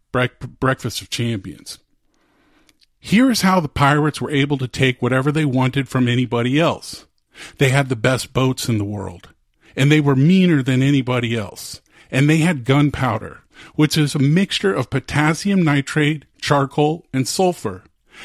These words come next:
They touched this seemingly listless powder with fire, and it turned violently into gas. This gas blew projectiles out of metal tubes at terrific velocities.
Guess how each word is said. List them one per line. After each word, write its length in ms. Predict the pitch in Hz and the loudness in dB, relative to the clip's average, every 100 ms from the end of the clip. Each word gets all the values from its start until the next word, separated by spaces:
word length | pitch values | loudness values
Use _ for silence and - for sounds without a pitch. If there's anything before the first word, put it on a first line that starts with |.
| - - | -20 -6
They 160 | 127 | -4
touched 480 | - - 175 175 - | -4 0 0 0 -2
this 160 | 160 147 | -2 -2
seemingly 580 | - 180 202 202 180 165 | 0 2 4 2 2 2
listless 540 | 147 165 - 165 139 | 0 0 -2 -4 -4
powder 420 | - 139 135 139 | -2 2 2 2
with 180 | 123 117 | 0 -2
fire, 560 | - 135 123 110 92 - - - - | -2 0 0 -2 -6 -14 -20 -20 -4
and 140 | 143 | -2
it 140 | 143 - | 0 0
turned 340 | 156 165 135 | 2 2 4
violently 540 | 147 170 165 143 135 | 2 2 2 0 0
into 160 | 127 113 | 0 -2
gas. 680 | - 120 101 95 - - - _ _ - - _ - | -4 -4 -4 -8 -14 -16 -18 _ _ -20 -20 _ 0
This 200 | 147 - | 0 0
gas 540 | - 156 185 196 - | 0 2 2 0 -4
blew 320 | 120 135 170 | -6 -2 0
projectiles 840 | 156 139 123 165 160 135 120 123 | 0 -4 -2 -4 -2 -2 0 -2
out 160 | 131 127 | -2 -2
of 100 | 120 | 0
metal 280 | 117 151 165 | 2 2 0
tubes 420 | - 175 139 110 | -2 0 0 0
at 180 | 120 - | -6 -6
terrific 480 | - 117 175 180 147 | -4 0 0 -2 -4
velocities. 840 | 127 127 120 - 92 90 - - | -2 0 -2 -2 -8 -10 -16 -20